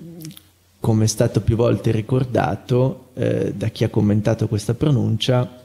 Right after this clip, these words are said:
sottolinea tuttavia l'adunanza plenaria alcuni elementi di specificità significativa rispetto alle regole dettate dal Codice Civile.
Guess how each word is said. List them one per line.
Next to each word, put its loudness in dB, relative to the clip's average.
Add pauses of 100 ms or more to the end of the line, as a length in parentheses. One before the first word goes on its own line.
sottolinea 0
tuttavia 0
l'adunanza 2
plenaria 2
alcuni 0
elementi 2
di -4
specificità -2
significativa 0
rispetto -2 (460)
alle 4
regole 2
dettate 0
dal 0
Codice 0
Civile. -6